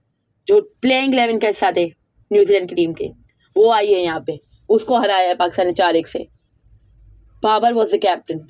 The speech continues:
ऑस्ट्रेलिया को हराने वाला कौन था, man of the series कौन था? बाबर था।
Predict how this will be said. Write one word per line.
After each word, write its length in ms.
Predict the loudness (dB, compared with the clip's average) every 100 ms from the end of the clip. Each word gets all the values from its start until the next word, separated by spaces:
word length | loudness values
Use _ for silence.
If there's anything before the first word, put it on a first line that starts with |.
| _ _ _ _ _ -2
ऑस्ट्रेलिया 460 | -2 0 0 0
को 100 | 0
हराने 220 | 0 2
वाला 140 | 0 0
कौन 240 | 0 -2
था, 100 | 0
man 180 | -2 0
of 80 | 0
the 100 | 0
series 240 | 0 -2
कौन 260 | 0 -2 0
था? 160 | -2
बाबर 360 | -2 -2 0 -2
था। 260 | -2 -10